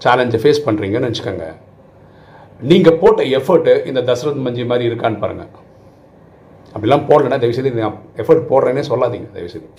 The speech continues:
ஓகே, so இவரு ஒரு லிவிங் எக்ஸாம்பிள், எப்படி ஒருத்தர் வாழ்ந்து காட்டணும் அப்படின்னு வாழ்ந்து காட்டு. இப்ப பாருங்களேன், ரெகக்னிஷன் பாருங்க. இப்ப நீங்க சும்மா மவுண்டெயின் மேன், மலை மனிதன் அப்படிலாம் போட்டீங்கன்னா இவரை பத்தி நீங்க, ஆ, நீங்க படிச்சுக்கலாம். அவரோட,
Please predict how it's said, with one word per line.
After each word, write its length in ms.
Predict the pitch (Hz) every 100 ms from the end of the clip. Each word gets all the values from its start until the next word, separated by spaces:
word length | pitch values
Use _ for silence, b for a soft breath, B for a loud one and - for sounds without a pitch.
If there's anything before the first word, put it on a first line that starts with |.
| _ _ _ _ _ - - -
ஓகே, 320 | - 98 101 B B
so 100 | -
இவரு 400 | 123 123 151 -
ஒரு 340 | 113 123 - -
லிவிங் 800 | 131 123 131 135 135 151 156 104
எக்ஸாம்பிள், 380 | - 104 92 -
எப்படி 540 | 110 113 117 - - 160
ஒருத்தர் 400 | 123 - 127 104
வாழ்ந்து 360 | 104 117 117
காட்டணும் 600 | 117 101 98 101 107 95 85
அப்படின்னு 480 | 101 104 143 170 -
வாழ்ந்து 300 | 101 104 98
காட்டு. 160 | 82 B B -
இப்ப 140 | 139
பாருங்களேன், 340 | 139 117 98
ரெகக்னிஷன் 420 | 113 147 135 131 104
பாருங்க. 240 | 104 98
இப்ப 140 | 87
நீங்க 180 | 113 110
சும்மா 360 | 107 139 139 131
மவுண்டெயின் 420 | 139 139 143 117
மேன், 380 | 120 113 - - - b b b b -
மலை 320 | 123 143 147
மனிதன் 460 | 123 120 117 123
அப்படிலாம் 360 | 98 101 127 127
போட்டீங்கன்னா 260 | - 117 127
இவரை 180 | 113
பத்தி 220 | 107 - 117
நீங்க, 540 | 107 98 87 80 80 - - _ _ B B B -
ஆ, 140 | - 95
நீங்க 200 | 98 95
படிச்சுக்கலாம். 480 | 92 - 107 85
அவரோட, 200 | 90 90